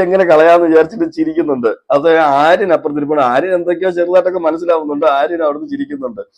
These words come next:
ബാക്കിയുള്ളവരെല്ലാം അവിടെ ചിരി അടക്കി വെച്ചായിരിക്കുന്നത്. അതാ ഞാൻ പറഞ്ഞത്, വെറും കോമാളിയായി പോയി,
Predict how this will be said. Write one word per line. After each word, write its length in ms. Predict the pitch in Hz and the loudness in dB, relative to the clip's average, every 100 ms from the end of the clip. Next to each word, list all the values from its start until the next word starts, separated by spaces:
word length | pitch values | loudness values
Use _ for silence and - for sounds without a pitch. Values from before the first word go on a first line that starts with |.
| _ _ - | _ _ -2
ബാക്കിയുള്ളവരെല്ലാം 760 | 117 143 175 165 165 160 165 170 | 2 2 4 6 6 4 4 4
അവിടെ 160 | 156 | 4
ചിരി 320 | 160 147 151 175 | 0 -2 0 0
അടക്കി 340 | 135 147 160 | 0 -2 -4
വെച്ചായിരിക്കുന്നത്. 580 | 151 143 135 131 127 117 | -4 -2 -4 -6 -4 -2
അതാ 100 | 139 | 0
ഞാൻ 140 | 139 | 0
പറഞ്ഞത്, 380 | 135 135 131 117 92 _ _ _ | 0 -2 -2 -4 -6 _ _ _
വെറും 260 | 113 131 143 | 0 2 2
കോമാളിയായി 720 | 135 143 147 156 160 156 151 139 | 4 4 6 4 6 6 4 0
പോയി, 240 | 135 117 | 0 0